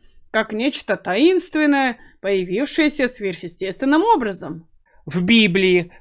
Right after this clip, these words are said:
Speaker 2: праведником назывался тот, кто совершал правильные религиозные обряды в правильном месте для правильного Бога.
Speaker 1: При этом он жил при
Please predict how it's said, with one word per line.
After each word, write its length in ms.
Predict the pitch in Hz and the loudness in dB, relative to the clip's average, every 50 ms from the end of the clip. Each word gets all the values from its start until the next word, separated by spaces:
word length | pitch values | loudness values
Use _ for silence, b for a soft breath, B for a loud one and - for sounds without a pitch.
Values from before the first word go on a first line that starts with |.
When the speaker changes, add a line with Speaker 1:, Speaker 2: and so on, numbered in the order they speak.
| - | -6
Speaker 2:
праведником 720 | - 170 175 220 247 254 254 226 254 247 254 - 240 233 220 | 2 6 8 8 8 8 6 2 2 0 2 2 2 4 4
назывался 600 | 214 170 175 180 175 196 190 165 135 - - 120 | 4 4 4 6 8 8 8 8 6 4 0 -2
тот, 380 | - - - 185 247 262 - | 0 4 6 8 8 8 6
кто 180 | - - - 147 | 2 -2 -2 -2
совершал 720 | - - 143 135 143 143 - - - 175 151 117 98 b b b b b - | 0 0 2 2 2 2 0 2 6 6 6 6 6 b b b b b -4
правильные 680 | - 131 131 160 196 208 190 190 170 151 147 139 127 120 113 | 2 6 8 10 10 10 10 8 6 4 4 4 4 2 2
религиозные 720 | 123 123 123 110 107 147 196 214 185 143 147 139 139 139 | 2 2 0 2 6 8 8 8 8 6 4 2 4 4
обряды 760 | 131 110 117 104 120 160 190 180 151 101 95 95 85 b b b b b b | 2 2 2 4 6 8 10 10 8 8 4 0 -6 b b b b b b
в 160 | - - - - | -20 -20 -12 -4
правильном 680 | - 127 143 185 220 220 214 208 202 190 190 165 135 | 2 6 8 10 10 10 8 8 6 6 6 4 4
месте 680 | 117 113 147 185 208 190 147 - - - - 95 82 b b b b b | 2 4 4 6 6 6 4 2 -2 -8 -10 -10 -10 b b b b b
для 460 | - 123 131 170 170 139 113 - - - - | -4 2 6 8 8 8 8 6 0 -6 -2
правильного 840 | 117 117 135 165 196 208 240 233 226 226 214 220 226 220 214 - _ - | 4 6 8 10 10 10 8 8 8 8 8 8 6 6 4 -2 _ -12
Бога. 800 | 123 107 117 131 139 139 139 139 139 131 123 135 127 123 120 - - - - - - - - - - | -6 -2 0 2 4 4 6 4 4 2 2 0 -2 -2 -4 -10 -20 -20 -20 -20 -20 -20 -20 -10 -4
Speaker 1:
При 200 | - 226 269 294 | 0 0 2 0
этом 520 | 311 294 294 370 427 415 - 285 254 226 - - | 2 4 6 6 6 6 6 4 4 4 2 0
он 200 | 269 311 320 285 | 2 2 4 4
жил 340 | 247 277 302 269 214 180 | 4 2 2 2 2 0
при 440 | 180 - - 220 233 294 330 302 - | -4 -8 -4 0 2 4 4 4 2